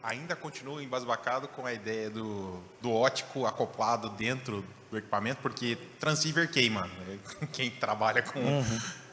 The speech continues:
Speaker 1: E aí? Como é que vai ser isso? Esse tran-, a hora que, a, a hora que essa parte ótica, a hora que essa, essa parte de potência lá dentro queimar, como é que vai ser substituído? Como é que vai ser pra acontecer isso? Porque nós estamos com, lá com um ambiente de,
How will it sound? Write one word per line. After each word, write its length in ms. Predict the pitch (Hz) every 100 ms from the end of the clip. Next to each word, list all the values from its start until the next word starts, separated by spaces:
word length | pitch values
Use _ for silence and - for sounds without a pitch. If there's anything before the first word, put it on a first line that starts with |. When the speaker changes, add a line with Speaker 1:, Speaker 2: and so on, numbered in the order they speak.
| - -
Speaker 1:
E 140 | 151 175
aí? 300 | 135 107 92 - - - - - - - -
Como 200 | 156 156
é 60 |
que 100 | -
vai 140 | 175 156
ser 160 | -
isso? 240 | 127 120 113
Esse 160 | -
tran-, 340 | 135 135 123 107
a 120 | 104
hora 160 | 131
que, 120 | 147 135
a, 80 | -
a 360 | 104 110 -
hora 160 | 113 139
que 140 | -
essa 180 | 135 131
parte 380 | - 117 117 -
ótica, 320 | 117 120 -
a 40 | 107
hora 80 | 117
que 100 | 110
essa, 260 | - 92 85 - -
essa 160 | 107
parte 280 | 107 113 123
de 80 | 117
potência 480 | 120 113 120 117 110
lá 80 |
dentro 260 | 107 110 -
queimar, 720 | - 127 131 120 104 - - - -
como 180 | - 113
é 80 | 120
que 100 | 120
vai 140 | 113
ser 100 | 107
substituído? 680 | 117 120 - 123 127 113 117
Como 200 | 113 107
é 40 | 127
que 100 | 123
vai 140 | 117
ser 140 | - -
pra 100 | -
acontecer 300 | 113 110 127
isso? 100 | -
Porque 180 | 110 101
nós 160 | 104
estamos 200 | - 117
com, 120 | 117 120
lá 120 | 117
com 140 | -
um 40 | 120
ambiente 360 | 110 117 117
de, 200 | 101 101